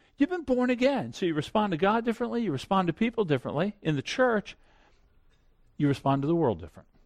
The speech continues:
And here's how you respond to the world. Last week you heard Levy explain about how we respond within our civic responsibilities.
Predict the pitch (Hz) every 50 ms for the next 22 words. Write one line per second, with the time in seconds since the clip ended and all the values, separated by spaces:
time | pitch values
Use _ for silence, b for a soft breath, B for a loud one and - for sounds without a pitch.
0 | _ _ b b b b b b b - 127 127 143 170 175 - - 190 190 196
1 | 196 202 190 - - 226 226 254 269 214 127 110 101 98 92 90 92 123 156 170
2 | 175 - - 208 208 - 214 190 170 196 196 175 180 170 175 196 226 208 156 -
3 | - - - 175 170 180 180 175 180 175 170 190 196 202 208 208 196 208 - -
4 | - 202 196 208 214 208 196 - 226 220 214 214 190 - - - 233 240 294 285
5 | - - 143 - - - 139 127 123 - 139 123 123 123 110 95 90 -